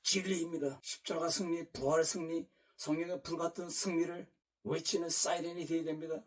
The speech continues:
스피커가 되어야 됩니다. 확성기가 되어야 됩니다. 성령의 불같은 역사는 침묵이 아니라 울려야 할 나팔입니다.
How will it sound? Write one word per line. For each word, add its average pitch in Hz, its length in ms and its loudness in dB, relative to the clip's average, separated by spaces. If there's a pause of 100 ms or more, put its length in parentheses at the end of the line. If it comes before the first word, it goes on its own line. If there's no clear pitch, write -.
(120)
스피커가 - 600 0
되어야 170 180 -4
됩니다. 165 400 -6 (380)
확성기가 165 720 2
되어야 156 200 0
됩니다. 127 320 -2
성령의 165 540 2
불같은 165 680 0
역사는 165 560 2 (160)
침묵이 170 480 4
아니라 165 400 -2 (180)
울려야 208 520 8
할 131 240 -2 (100)
나팔입니다. 170 800 0